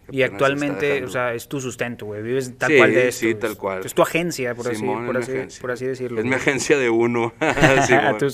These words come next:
Speaker 2: tú solo te avientas todo.
Speaker 1: Sí, yo solo, yo solo me aviento ahí toda la maroma.
Speaker 2: Oye, ¿y no has pensado, güey, o, o, o no has tenido la visión de hacerlo en grande, güey, de, no sé, sucursal Ciudad de México, sucursal Guadalajara, una onda así, güey, pe-,
Speaker 1: Pues
Speaker 2: teniéndolo en cuenta como un
Speaker 1: fíjate,
Speaker 2: negocio, o
Speaker 1: sí
Speaker 2: qué
Speaker 1: me
Speaker 2: onda?
Speaker 1: gustaría,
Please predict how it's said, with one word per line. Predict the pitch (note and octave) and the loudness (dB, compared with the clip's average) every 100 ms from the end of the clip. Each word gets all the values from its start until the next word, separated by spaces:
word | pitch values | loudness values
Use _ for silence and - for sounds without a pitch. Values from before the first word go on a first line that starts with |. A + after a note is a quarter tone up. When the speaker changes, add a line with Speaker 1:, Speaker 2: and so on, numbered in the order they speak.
| - | -4
Speaker 2:
tú | C3+ | -2
solo | C#3 C3+ C3+ | 4 4 4
te | B2+ | 2
avientas | B2 B2+ | -2 2
todo. | B2+ | 6
Speaker 1:
Sí, | C#3 D3+ C3+ | 8 8 6
yo | C3 C3 | 4 2
solo, | B2 A#2 A#2+ A2 | 2 2 2 -2
yo | G2+ G#2 | -4 -8
solo | A2 G#2+ | -6 -6
me | G#2+ | -6
aviento | G2+ F#2+ G2+ | -6 -10 -10
ahí | G2+ G2 | -10 -8
toda | G2+ G2+ | -6 -6
la | G2+ | -8
maroma. | F#2+ F#2+ F#2+ F#2 - | -10 -10 -12 -10 2
Speaker 2:
Oye, | D3 C#3+ | 4 4
¿y | |
no | C#3+ | 4
has | D3 - | 2 0
pensado, | F#3+ E3+ D3+ D#3+ | -2 0 0 2
güey, | F3 F3+ F3+ E3+ | 2 2 2 2
o, | C#3+ | 2
o, | C3 C3 B2+ B2 A#2 A#2+ A#2+ A#2+ A#2+ | 0 -2 -4 -4 -6 -6 -6 -4 -6
o | |
no | A#2+ B2 | -6 -6
has | - | -4
tenido | D3 D3+ | -2 2
la | D#3+ | 2
visión | C3+ - B2+ C3+ | 2 -2 -4 -2
de | D3 D3 C3 | 0 2 2
hacerlo | - A#2+ C3 | -2 -4 -4
en | C#3+ | 0
grande, | C3 A#2 A#2 C3 | 2 2 0 -2
güey, | C#3 C#3+ | 0 0
de, | C3+ B2+ A#2+ | 0 -2 -4
no | A#2 | -6
sé, | - A#2 A#2+ | -6 -6 -6
sucursal | A#2+ - A#2 G#2+ A#2+ B2 B2+ | -8 -10 -8 0 0 0 -6
Ciudad | C3+ B2 | -4 -2
de | B2 | -4
México, | A2 - A#2+ - A2+ | -8 -12 -14 -14 -12
sucursal | A2+ - A2+ A#2+ | -12 -12 -8 -4
Guadalajara, | B2+ C3 A#2+ D#3 | 0 0 0 0
una | D3+ D#3 | 4 4
onda | D#3+ D#3 | 4 2
así, | - C3+ | 2 0
güey, | C3 C#3 | 0 -2
pe-, | D3+ | -2
Speaker 1:
Pues | C3+ | -6
Speaker 2:
teniéndolo | C3 C3+ C3+ E3+ | 0 2 4 6
en | |
cuenta | F3 E3+ | 6 6
como | E3 | 6
un | D#3 | 6
Speaker 1:
fíjate, | D#3 | 6
Speaker 2:
negocio, | C#3 C#3 - F#3+ | 4 4 2 0
o | E3 B2+ A#2 | 2 0 0
Speaker 1:
sí | A2+ C#3 | -2 0
Speaker 2:
qué | |
Speaker 1:
me | F#3+ | 2
Speaker 2:
onda? | F#3+ | 2
Speaker 1:
gustaría, | F#3+ D#3+ C#3 D3+ E3+ F3 | 0 0 0 2 2 2